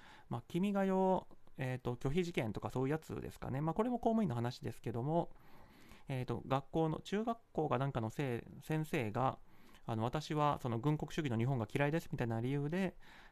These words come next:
えーと、卒業式で「君が代」を歌うことを拒否した、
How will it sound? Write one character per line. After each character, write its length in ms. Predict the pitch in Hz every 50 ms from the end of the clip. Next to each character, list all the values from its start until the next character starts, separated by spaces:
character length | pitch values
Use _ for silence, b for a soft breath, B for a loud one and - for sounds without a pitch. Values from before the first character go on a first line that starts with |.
| B
え 240 | - 113 110 110 110 -
ー 40 | -
と、 240 | 110 107 104 - -
卒 200 | - 156 151 165 175
業 140 | 180 151 131
式 180 | - - 110
で 180 | - 101 165 - -
「君 180 | 160 165 170
が 80 | 170 170
代」 60 | 165
を 60 | 156
歌 120 | 156 180 170
う 60 | 160
こ 100 | - 120
と 80 | 120
を 60 | 110 -
拒 140 | - 160
否 120 | 156 139 120
し 100 | - -
た、 300 | - 104 104 - -